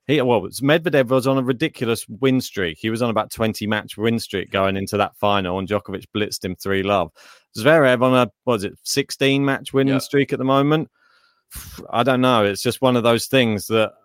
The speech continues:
Speaker 1: Djokovic has the ability to just, I don't know, beat, end people's winning streaks. That's for sure.
Speaker 2: Yeah.
Speaker 1: Uh, Felix versus Medvedev only met once before, and it was very close. It was three years ago, and it was in Canada, but it was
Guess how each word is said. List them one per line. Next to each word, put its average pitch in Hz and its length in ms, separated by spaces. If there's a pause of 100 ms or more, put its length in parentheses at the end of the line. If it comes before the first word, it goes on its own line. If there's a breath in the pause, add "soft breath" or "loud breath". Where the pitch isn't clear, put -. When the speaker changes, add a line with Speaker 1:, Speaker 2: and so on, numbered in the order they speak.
(100)
Speaker 1:
Djokovic 117 400
has 110 140
the 110 80
ability 107 400
to 104 200
just, - 380 (220)
I 101 80
don't 98 100
know, 98 140 (100)
beat, 101 200 (260)
end 107 220
people's 95 340
winning 95 300
streaks. - 500
That's 98 220
for - 100
sure. 92 340
Speaker 2:
Yeah. 107 200 (420)
Speaker 1:
Uh, 131 340
Felix 151 640
versus 135 440
Medvedev 120 440
only 135 200
met 127 220
once 127 360
before, 107 640 (260)
and 135 200
it 135 60
was 131 140
very 147 300
close. 147 680
It 120 80
was 147 280
three 135 260
years 127 340
ago, 101 420 (220)
and 127 160
it 120 80
was 127 240
in 117 140
Canada, 113 600 (300)
but 127 320 (320)
it 139 160
was 143 320